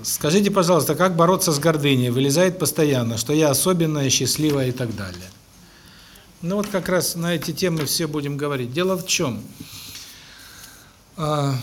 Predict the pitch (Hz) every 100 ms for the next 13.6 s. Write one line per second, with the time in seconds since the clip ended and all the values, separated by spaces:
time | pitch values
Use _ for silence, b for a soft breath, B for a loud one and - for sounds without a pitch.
0 | 110 B B B B B - - - -
1 | - - 131 127 123 160 165 208 202 -
2 | 175 170 165 160 156 151 143 139 131 127
3 | 139 147 147 196 196 165 135 147 151 208
4 | 208 170 131 113 113 151 175 156 160 139
5 | 139 127 175 170 151 - 143 131 104 87
6 | - - 104 - - - _ B B B
7 | B B - 160 180 214 - - 175 156
8 | 156 170 151 156 143 139 185 170 131 151
9 | 143 123 113 - 98 101 - - _ _
10 | _ _ _ - - - _ _ _ _
11 | _ b b b b - 139 127 - 165
12 | 185 208 185 170 131 - - 151 175 175
13 | 190 196 180 147 131 123